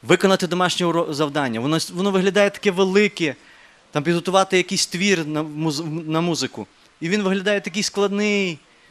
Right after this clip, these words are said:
там ще є щось зробити, воно виглядає таке велике.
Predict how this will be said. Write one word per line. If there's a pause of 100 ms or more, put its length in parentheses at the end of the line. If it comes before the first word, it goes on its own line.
(140)
там
ще
є
щось
зробити,
воно
виглядає
таке
велике.